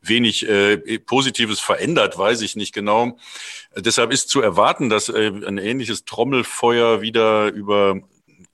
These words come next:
ihre Gewerkschaft und auch sie persönlich hereinbricht. Und wenn man jetzt erkennen kann, die, die Gegenseite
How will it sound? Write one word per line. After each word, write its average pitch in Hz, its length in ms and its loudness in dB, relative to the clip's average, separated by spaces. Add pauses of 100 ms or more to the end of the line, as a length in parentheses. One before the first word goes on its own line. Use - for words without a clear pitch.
(120)
ihre 110 160 0
Gewerkschaft 98 500 2
und 107 100 -6
auch 107 120 0
sie 110 140 -8
persönlich 110 580 -4
hereinbricht. 107 720 -2 (420)
Und 107 160 -4
wenn 120 120 4
man 131 120 2
jetzt 131 200 2
erkennen 139 360 -2
kann, 123 200 0
die, 117 180 -2
die 107 140 -8
Gegenseite 120 480 0